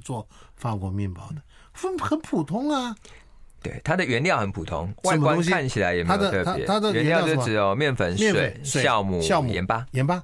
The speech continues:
Speaker 1: 没有了。
Speaker 2: 对。
Speaker 1: 这是四样。
Speaker 2: 对。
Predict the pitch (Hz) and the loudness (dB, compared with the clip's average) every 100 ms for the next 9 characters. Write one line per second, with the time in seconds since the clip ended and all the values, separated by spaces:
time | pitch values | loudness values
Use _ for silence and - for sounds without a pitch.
0 | - 185 226 226 185 - - - 82 78 | -4 0 2 2 -2 -10 -16 -6 -4 -6
1 | - - - - - - - - - - | -10 -20 -20 -20 -20 -20 -20 -20 -20 -20
2 | - - 202 196 196 190 185 165 139 - | -20 -2 0 2 2 2 2 2 -2 -14
3 | - - 87 | -10 -4 -4